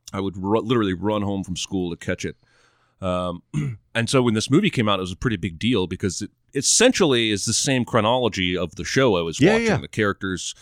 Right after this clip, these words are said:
Speaker 1: are the same. It's the same universe. It's just now we're getting a bigger budget and there's some stuff in space. And,
Speaker 2: Mm-hmm.
Speaker 1: uh,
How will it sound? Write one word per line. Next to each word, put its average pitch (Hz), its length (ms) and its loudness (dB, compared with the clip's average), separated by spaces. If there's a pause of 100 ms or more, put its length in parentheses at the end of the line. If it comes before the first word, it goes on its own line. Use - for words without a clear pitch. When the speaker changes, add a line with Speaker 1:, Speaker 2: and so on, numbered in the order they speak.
(340)
Speaker 1:
are 90 180 2
the 87 120 -2
same. 90 340 0
It's - 120 -6
the 95 60 -4
same 90 300 0
universe. 85 580 -2
It's 87 80 -10
just - 200 -6
now 92 180 0
we're 87 80 -2
getting 87 220 -4
a 82 40 -4
bigger 92 240 -4
budget 92 520 -2
and 78 400 -10 (420)
there's - 120 -10
some 80 100 -12
stuff - 320 -2
in - 60 -16
space. 98 680 2
And, 107 300 -2
Speaker 2:
Mm-hmm. - 400 -18
Speaker 1:
uh, 82 240 -2